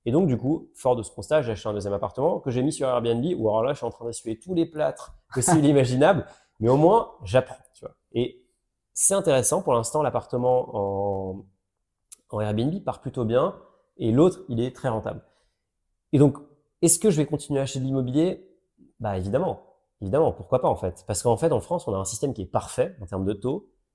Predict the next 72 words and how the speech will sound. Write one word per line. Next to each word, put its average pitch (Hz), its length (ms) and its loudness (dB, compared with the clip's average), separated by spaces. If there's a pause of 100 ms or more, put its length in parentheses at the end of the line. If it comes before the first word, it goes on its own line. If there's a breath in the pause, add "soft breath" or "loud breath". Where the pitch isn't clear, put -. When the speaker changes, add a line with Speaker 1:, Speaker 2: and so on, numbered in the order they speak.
(120)
Speaker 1:
C'est-à-dire 131 300 -2
que 127 60 0
le 123 40 4
Speaker 2:
Parfait 151 200 4
Speaker 1:
taux 147 60 2
Speaker 2:
pour 143 120 6
l'investisseur, 135 480 2
on - 20 0
va 101 60 0
dire. 101 160 -4
Speaker 1:
Parfait 170 200 2
pour 143 140 6
l'investisseur, 110 520 2
euh, 107 100 -6
pas, 117 160 -8
pas, 110 120 -6
pas, - 120 -20 (120)
pas 123 80 -10
parfait 127 260 -2
pour 110 100 2
la 113 80 6
banque. 127 180 0 (580)
La - 160 -2
banque, 135 180 2
elle 98 60 0
est 90 60 0
dégoûtée. 107 520 -2 (120)
Mais 113 100 2
en 117 80 6
fait, 165 400 2 (380)
on 117 120 4
a 113 80 6
des 117 220 2
taux 160 260 6
qui - 140 -12
sont 90 180 -4
fixes. - 680 -4 (480)
Si - 180 -10
tu - 140 -4
vas 123 80 8
voir 123 240 2
en 110 80 0
Pologne 131 400 2
ou - 20 4
en 117 80 2
Angleterre, 117 580 2
le 101 100 -2
gars, 123 120 -4
il 120 60 -2
va 104 80 0
dire : « 101 240 -4
Quoi, 156 140 2
taux 139 120 -6
fixe, - 320 -10
ça 107 100 -4
existe, 127 380 -4
ça ? » 156 360 -2 (260)
Ben 104 500 0
oui, 135 160 -2
ça 120 140 -4
existe. 107 440 -6
Chez - 160 -6
nous, 139 120 0
c'est 113 160 -8
quatre-vingt-quinze 123 960 -4
pour - 140 -12
cent 139 100 -4
de 123 60 0
la 107 60 0
production 117 360 -8
de 110 60 -6
crédit, 120 400 -10